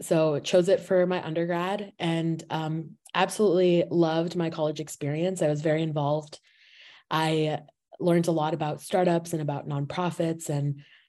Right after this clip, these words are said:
about what was happening in our community, but I wasn't really involved in any of it. So when I graduated, I was looking for mostly actuarial science jobs. Um, and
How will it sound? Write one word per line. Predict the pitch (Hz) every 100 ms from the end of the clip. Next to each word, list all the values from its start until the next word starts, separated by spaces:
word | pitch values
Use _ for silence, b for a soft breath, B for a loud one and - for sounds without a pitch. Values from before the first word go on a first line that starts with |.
| _
about | 147 156 151 147 - _ -
what | 170
was | 151 170
happening | 165 165 175
in | 165
our | 156
community, | - 156 147 180 277 311 _ _
but | 202
I |
wasn't | 233 262 262
really | 233
involved | 214 175 170 170 180
in |
any | 185 180
of | 180
it. | 175 180 185 b b b b b
So | -
when | 185
I | 185
graduated, | 190 208 214 214 202 196
I | 180
was | 170
looking | 170 190 180
for | 180
mostly | 175 165 170 165 160
actuarial | 160 170 170 165
science | 170 175 175
jobs. | 175 160 185 - - b b b b -
Um, | 165 165 160 - _ _ -
and | 175 170 165